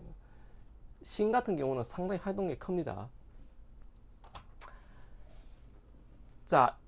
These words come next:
이 역마는, 역마는 이동,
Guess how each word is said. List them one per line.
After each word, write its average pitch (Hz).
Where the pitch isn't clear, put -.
이 247
역마는, 277
역마는 220
이동, 139